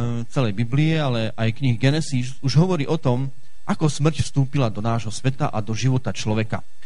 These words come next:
Eva, Eve sa zapáčilo to ovocie a ešte viac,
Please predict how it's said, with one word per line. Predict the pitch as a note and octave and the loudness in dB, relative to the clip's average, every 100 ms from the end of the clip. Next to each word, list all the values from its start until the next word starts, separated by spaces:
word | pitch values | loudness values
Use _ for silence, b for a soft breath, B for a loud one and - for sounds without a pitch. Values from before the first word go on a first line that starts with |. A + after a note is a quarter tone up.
| b b b b | b b b b
Eva, | G3+ G3 D3 D3+ - - - - - | 8 10 8 6 0 -6 -4 -2 4
Eve | E3+ | 4
sa | E3+ B2+ | 4 2
zapáčilo | B2 C3+ D#3 D#3+ F3 E3+ | 2 6 6 6 2 0
to | F3 - | 0 0
ovocie | D#3 E3 - D#3+ D3+ C3+ - - - A#2 | 2 2 2 2 2 -2 -4 -4 -2 2
a | A#2 - | 2 2
ešte | C#3 C#3 | 2 2
viac, | B2+ C#3 | 4 2